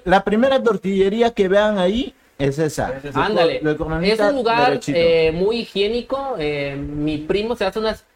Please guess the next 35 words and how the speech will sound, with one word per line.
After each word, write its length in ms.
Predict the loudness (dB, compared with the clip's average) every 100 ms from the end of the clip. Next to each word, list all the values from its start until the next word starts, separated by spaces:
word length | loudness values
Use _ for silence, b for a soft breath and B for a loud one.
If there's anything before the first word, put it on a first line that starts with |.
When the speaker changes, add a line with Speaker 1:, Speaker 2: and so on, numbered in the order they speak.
| _ -6
Speaker 3:
micheladas 880 | -4 -4 -2 -2 2 2 2 0
y 40 | -2
unas 200 | -4 -4
chiquiadas, 600 | -6 -6 -2 -2 -2 -2
que 80 | -4
es 60 |
su 60 | -4
especialidad. 640 | -4 -2 -2 -2 -2 -2
Le, 600 | -2 -2 0 -2 -4 -4 -2
le 160 | -2
Speaker 2:
Oh. 60 | 0
Speaker 3:
encanta 280 | 0 0 -2
la 120 | -2
cocina, 480 | -4 -2 -2 -2 -4
la 120 | -2
verdad. 420 | -4 -2 -2 -2 -2
Admiro 300 | -4 -4 -2
mucho 360 | -4 -2 -4
de 180 | -2 -4
eso, 300 | -4 -4 -4
de 240 | -4 -2 -2
él. 220 | -4 -10 b b -2
Y 120 | 0
pues, 180 | 2 0
banda, 320 | -2 -2 0
cáiganle. 540 | 0 2 0 -2 -2 0
Ahí 140 | -2
está 120 | 0 0
Speaker 2:
Ajá. 40 |
Speaker 3:
mi 80 | 0
hermano 300 | 0 -2 -2
también 240 | -2 -2 -2
con 160 | -4
su 120 | -2 -4
isla, 380 | -4 -6 -8